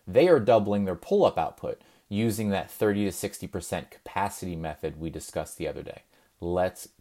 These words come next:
go, fellas. Arnold Schwarzenegger, my guy. He released his old home workout regimen for all of our benefits, old school. His Instagram account, uh, Schwarzenegger,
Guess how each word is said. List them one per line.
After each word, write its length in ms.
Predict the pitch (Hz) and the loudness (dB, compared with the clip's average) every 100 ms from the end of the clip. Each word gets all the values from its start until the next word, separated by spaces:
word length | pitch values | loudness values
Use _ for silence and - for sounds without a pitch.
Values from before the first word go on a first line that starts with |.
| 80 | -10
go, 300 | 78 85 82 | -2 0 0
fellas. 600 | - 80 73 73 71 - _ _ _ _ _ _ _ _ _ _ _ _ _ _ | -2 -8 -8 -8 -12 -18 _ _ _ _ _ _ _ _ _ _ _ _ _ _
Arnold 320 | 131 156 165 | 6 8 6
Schwarzenegger, 840 | 139 - 160 - 135 117 101 87 - _ _ | 4 6 6 6 2 0 2 2 -2 _ _
my 540 | 92 98 104 110 107 - - | -4 0 2 2 0 -2 -8
guy. 480 | 87 87 87 80 69 _ _ | -2 0 0 -2 -8 _ _
He 120 | _ 104 | _ -2
released 420 | 101 104 127 - | 0 0 -2 -4
his 140 | 104 - | -8 2
old 320 | 110 117 107 | 2 2 -2
home 320 | 117 113 117 | -4 -4 -2
workout 360 | 95 92 95 82 | -4 -2 -2 0
regimen 360 | 87 90 90 | -2 -2 -8
for 180 | - - | -8 -10
all 260 | - 92 98 | 0 4 4
of 100 | 87 | 4
our 100 | 76 | -2
benefits, 680 | 85 82 80 87 - - - _ _ 95 | -4 -4 -4 -4 -4 -12 -20 _ _ 0
old 400 | 101 110 117 - | 2 2 -2 -6
school. 560 | - - - 76 57 - _ _ _ _ | -18 -14 -8 -8 -8 -14 _ _ _ _
His 200 | 110 107 | -4 -2
Instagram 460 | 127 117 117 117 110 | -4 -4 -2 0 0
account, 380 | 117 113 90 - _ | -2 -2 -4 -10 _
uh, 180 | 95 80 | -4 -4
Schwarzenegger, 720 | - 135 139 107 87 85 120 | -4 -2 0 0 0 0 -2